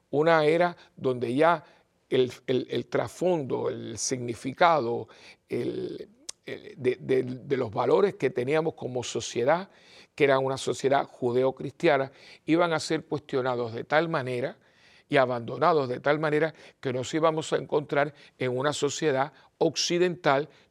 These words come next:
totalmente descristianizada. Y por eso ustedes ven cosas que ya, que ya, eh, rayan en lo ridículo,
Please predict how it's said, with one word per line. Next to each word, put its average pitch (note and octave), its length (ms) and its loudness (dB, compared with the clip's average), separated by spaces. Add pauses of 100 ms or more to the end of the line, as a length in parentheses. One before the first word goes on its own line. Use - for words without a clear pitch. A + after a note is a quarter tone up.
totalmente C3+ 680 -2
descristianizada. C3+ 1600 -2 (460)
Y - 100 -10
por - 200 -4
eso B2 160 -6
ustedes C#3+ 380 4
ven E3 300 0 (100)
cosas - 480 -6 (420)
que B2+ 160 0
ya, D3 360 2 (200)
que C3 200 -4
ya, C3+ 360 2
eh, C3 300 -4
rayan C3 600 0
en A#2+ 120 -6
lo C3+ 120 0
ridículo, E3 680 -2